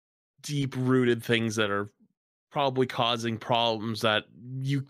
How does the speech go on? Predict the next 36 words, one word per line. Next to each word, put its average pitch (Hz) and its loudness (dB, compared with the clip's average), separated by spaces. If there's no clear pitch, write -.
don't 151 -2
see - 0
very 120 4
easily, 95 -6
you 101 -4
know? 107 -2
Um, 98 -2
it's 135 -4
hard 131 2
to, 131 4
to 120 2
break 120 -2
into 127 2
that 113 0
space, 113 0
and 107 -4
especially 117 0
when 113 2
it's 104 -4
not 107 -2
very 101 -4
welcoming, 104 -2
um, 101 -4
especially 127 -2
to 104 -6
women 98 -4
and, 95 -10
you 107 -10
know, 98 -6
people 110 -6
that, 101 0
like, 101 -4
aren't 113 0
on, 117 0
on 120 -2
the 104 -4